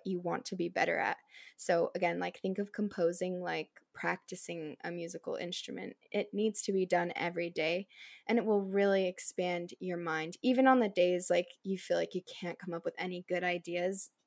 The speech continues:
they are worth something. <laughs> They help you and your mind be able to push through times and just get better. So being disciplined at what you want to do and what you want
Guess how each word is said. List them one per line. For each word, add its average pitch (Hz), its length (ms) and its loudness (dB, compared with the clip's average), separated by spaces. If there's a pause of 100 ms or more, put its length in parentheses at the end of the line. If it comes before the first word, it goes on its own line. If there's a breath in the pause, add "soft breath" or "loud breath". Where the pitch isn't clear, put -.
they 180 180 4
are 175 140 2
worth 165 300 0
something. 233 720 2 (160)
<laughs> - 140 -6
They 202 160 4
help 208 360 0
you 185 360 0 (760 soft breath)
and 196 220 4
your 190 160 2
mind 185 420 0
be 202 80 2
able 208 120 4
to 202 140 -6
push - 420 -2
through 185 300 2
times 180 560 0
and 175 380 -4 (120)
just 269 220 0
get 208 160 6
better. - 280 2
So 196 360 8 (1120 soft breath)
being 254 260 10
disciplined 208 520 4
at - 140 4
what 196 240 6
you 196 180 2
want 180 340 0
to - 120 0
do 196 440 6 (100)
and 190 300 0
what 180 180 2
you 185 140 0
want 175 240 -4